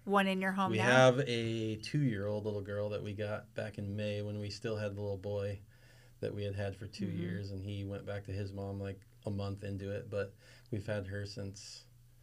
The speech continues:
Speaker 2: April, I think.
Speaker 1: Yeah.
Speaker 2: So, yeah.
Speaker 1: Well,
Speaker 2: We
Speaker 1: it's
Speaker 2: usually
Speaker 1: cool.
Speaker 2: always have some
Speaker 1: Right.
Speaker 2: extra.
Speaker 1: Well, it's cool that they have you 'cause
Speaker 2: Yeah.
Speaker 1: you guys are very active in your community. So they get exposed to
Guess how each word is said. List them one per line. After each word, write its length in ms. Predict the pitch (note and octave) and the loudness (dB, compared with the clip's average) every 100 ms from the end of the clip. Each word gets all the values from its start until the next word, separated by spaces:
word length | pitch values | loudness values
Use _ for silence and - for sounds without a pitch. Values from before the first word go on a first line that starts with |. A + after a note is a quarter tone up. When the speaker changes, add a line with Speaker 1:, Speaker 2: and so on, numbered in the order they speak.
| - - | -20 -12
Speaker 2:
April, 400 | - G2 G#2+ - - | -8 -6 -6 -8 -6
I 40 | G#2+ | -4
think. 60 | |
Speaker 1:
Yeah. 220 | A2 - - | -2 -2 -2
Speaker 2:
So, 300 | - G2+ G2 - - - - - - - - | -6 -8 -8 -14 -20 -20 -18 -20 -20 -14 -8
yeah. 140 | A2+ | -2
Speaker 1:
Well, 160 | G3 F#3 | 2 4
Speaker 2:
We 100 | D3 | 6
Speaker 1:
it's 80 | E3+ | 8
Speaker 2:
usually 360 | F#3 D#3 D#3+ | 8 10 10
Speaker 1:
cool. 100 | B2 | 12
Speaker 2:
always 320 | G#2+ - A#2 A2 | 12 10 8 6
have 540 | A#2 G#2+ G#2 - - - - - - - - | 6 6 2 -4 -14 -20 -20 -20 -20 -20 -6
some 640 | - - A#2+ G#2 G2+ F2+ E2+ - | -4 0 0 0 -2 -6 -10 -6
Speaker 1:
Right. 180 | F3 G#2 | -2 -2
Speaker 2:
extra. 480 | - - G2 G2 - - - | -4 -10 -10 -12 -14 -20 -6
Speaker 1:
Well, 140 | G3+ | 2
it's 120 | F#3+ - | 2 2
cool 220 | - F#3 | -4 -4
that 140 | E3 | -4
they 100 | F3 | -4
have 240 | E3+ D3+ D3+ | 2 2 2
you 260 | D3+ E3 - | -4 -6 -4
'cause 200 | A3 F3 | 2 4
Speaker 2:
Yeah. 60 | A#3+ | 6
Speaker 1:
you 20 | |
guys 180 | A#3+ F#3 | 6 4
are 60 | |
very 240 | E3+ F3 F3+ | 4 4 6
active 400 | D#3+ E3+ - E3+ | 4 4 0 -4
in 80 | F3 | -4
your 120 | F#3 | -6
community. 500 | - F3+ E3 E3 D#3+ | -4 -2 -2 0 -2
So 160 | - | 0
they 100 | F#3+ | 0
get 220 | F#3 F3+ - | 2 0 0
exposed 600 | F3 - F3+ F3 E3 - | -4 0 2 2 2 -2
to 280 | F3+ E3+ | 0 2